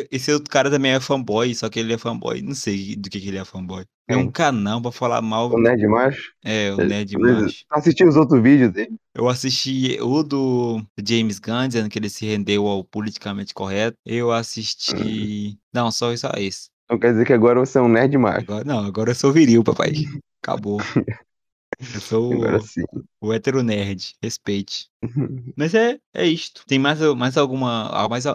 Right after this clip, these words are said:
Speaker 1: teve mais algum lançamento esses tempos? Deixa eu ver. Entre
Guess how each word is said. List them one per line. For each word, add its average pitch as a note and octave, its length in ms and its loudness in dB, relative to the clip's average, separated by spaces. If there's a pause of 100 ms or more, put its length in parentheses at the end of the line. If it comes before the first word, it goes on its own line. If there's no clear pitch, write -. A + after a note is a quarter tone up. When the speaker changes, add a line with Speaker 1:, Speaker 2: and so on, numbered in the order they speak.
(120)
Speaker 1:
teve A#2+ 200 0
mais B2+ 160 0
algum A#2+ 240 -2
lançamento A2 540 -4
esses G#2+ 180 -8
tempos? C#3 400 -6
Deixa A2 100 -4
eu F#2+ 60 -4
ver. F2+ 220 -6 (200)
Entre G2 600 -2